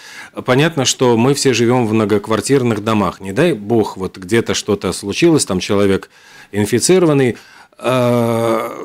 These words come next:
в-, он, пр-, чтобы доехать до своего этажа, нажал на кнопку, открывал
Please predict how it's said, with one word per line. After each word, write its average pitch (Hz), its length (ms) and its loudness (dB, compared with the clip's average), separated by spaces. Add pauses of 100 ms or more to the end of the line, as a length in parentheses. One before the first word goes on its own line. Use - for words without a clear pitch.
(140)
в-, 117 380 -10
он, 127 580 0 (220)
пр-, 127 160 0 (340)
чтобы 117 220 0
доехать 120 520 2
до 110 320 2
своего 104 360 2
этажа, 123 380 2
нажал 107 340 2
на 101 140 0
кнопку, 139 760 2
открывал 107 560 2